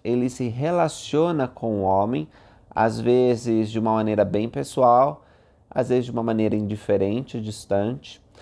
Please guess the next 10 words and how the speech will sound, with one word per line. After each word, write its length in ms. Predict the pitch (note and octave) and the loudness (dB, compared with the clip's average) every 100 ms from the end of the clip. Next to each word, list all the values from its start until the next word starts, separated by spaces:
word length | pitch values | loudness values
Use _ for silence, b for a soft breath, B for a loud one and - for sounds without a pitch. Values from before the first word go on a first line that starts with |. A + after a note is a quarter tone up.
| B B B | B B B
Então, 400 | C3 F3 E3+ - | 0 2 2 -2
vamos 460 | G#2 D3 A#3+ B3 B2 | -6 -2 0 0 2
ver 380 | B2 C3+ G2+ A#2 - | 4 4 2 -4 -6
o 140 | A#2 | -6
que 380 | - C3 A#2+ - | -4 -2 0 -2
as 240 | - B2+ B2+ | 2 2 2
Escrituras, 920 | B2+ - A2+ A#2 C3 C3+ C3 B2+ B2 | -6 -6 -4 -4 0 2 4 2 0
os 120 | G#2 | -6
profetas 1040 | - G#2 G#2 - A#2 A#2 A#2 A2+ A2+ - _ b b b - | -6 -6 -4 4 6 6 2 -6 -8 -10 _ b b b -10
e 480 | A#2+ A#2+ A#2 G#2 - | -4 0 2 0 -2